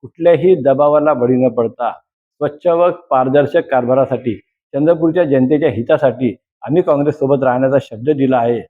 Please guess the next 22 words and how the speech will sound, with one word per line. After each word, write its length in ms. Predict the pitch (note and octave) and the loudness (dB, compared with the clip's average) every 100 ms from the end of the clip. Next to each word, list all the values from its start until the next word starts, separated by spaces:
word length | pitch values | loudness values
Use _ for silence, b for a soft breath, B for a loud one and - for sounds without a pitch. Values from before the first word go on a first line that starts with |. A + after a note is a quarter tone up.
| _ _ _ | _ _ _
परंतु 320 | C#3 D3+ D#3+ | -6 -4 0
आता 420 | F3 B2+ B2+ G3 F3+ | 0 0 -2 0 0
काँग्रेसचे 500 | D3 C#3+ D3 D3 D3+ | 0 0 -2 -2 -4
नेते 240 | C3 D3+ | 0 0
दिरंगाई 460 | B2+ A#2+ D3 D#3+ E3 | 0 2 4 2 2
करत 280 | C#3 C3+ | 2 2
आहेत 260 | B2 A#2 A2 - _ _ _ - | 0 0 -2 -6 _ _ _ -4
आणि 180 | C#3+ | -2
काँग्रेसच्या 680 | D#3 - C3 D3+ D#3+ - D#3+ | -2 0 0 2 0 0 0
नेत्यांच्या 540 | C#3+ B2 C#3+ B2+ D3 | 0 0 0 2 0
चुकीमुळं 680 | C#3 B2 - B2+ B2 C3+ C3+ _ _ G#2+ | 0 -4 -6 -2 2 2 2 _ _ -6
जर 120 | C3 | -4
भाजप, 460 | A#2 G2+ B2 D3+ D3 D3 C#3+ - B2 | -4 -4 -2 -2 -4 -12 -16 -14 -4
भाजपचा 520 | A#2 B2+ C#3+ - D#3 | -2 0 -2 -2 -4
महापौर 500 | C#3 A#2 A#2+ B2 B2+ | -2 -2 -2 0 -2
बसला, 360 | A#2 A#2 C#3 D#3 | 0 -4 -2 -2
तर 160 | E3+ | 0
याचे 400 | C#3 A#2 A#2 E3+ | 0 0 -2 -8
गंभीर 460 | C3+ A2 B2 B2+ D#3 | -8 0 2 2 0
परिणाम 420 | C#3+ B2+ C3+ C3+ | -4 -2 0 0
भोगावे 360 | G#2 A2 C3+ B2+ | -2 -2 0 0
लागतील, 420 | G#2 - D3 | -4 -6 -6